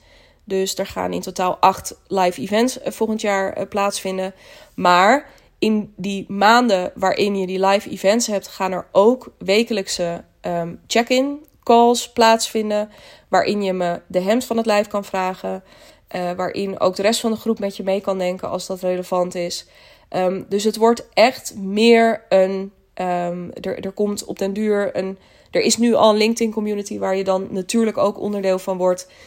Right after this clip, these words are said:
Maar ik zie voor me hoe dat uiteindelijk ook echt een,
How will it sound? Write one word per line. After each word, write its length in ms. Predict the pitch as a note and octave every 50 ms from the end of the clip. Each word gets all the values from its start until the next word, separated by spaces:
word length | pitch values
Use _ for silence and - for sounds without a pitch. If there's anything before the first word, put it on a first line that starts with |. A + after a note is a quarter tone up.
| - - - _ _
Maar 240 | - G3 G3 F#3+ -
ik 100 | - -
zie 180 | - A3+ G#3+
voor 240 | - - G#3+ G#3 G3+
me 60 | G3+
hoe 280 | G3+ G3+ G3 G#3 G3+ -
dat 360 | - G3 F#3+ - - - _ _ _ _
uiteindelijk 480 | - F3+ - - - F#3 F#3+ F#3 -
ook 160 | - F3+ F3+
echt 400 | - - - D3 D3 - - - -
een, 360 | - F#3 F3+ F3+ F3+ F3+ -